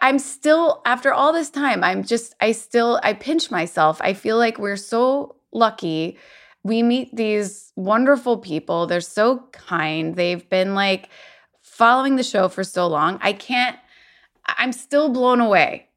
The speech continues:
um, at the kindness and,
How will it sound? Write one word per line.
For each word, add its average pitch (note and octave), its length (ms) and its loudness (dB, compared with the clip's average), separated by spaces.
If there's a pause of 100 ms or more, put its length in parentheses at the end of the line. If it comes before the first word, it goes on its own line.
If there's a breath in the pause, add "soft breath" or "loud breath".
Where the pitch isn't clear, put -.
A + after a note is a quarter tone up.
um, E3 540 2 (120)
at E3+ 280 0
the D#3+ 420 -4
kindness E3+ 760 -4 (120)
and, D#3 600 -4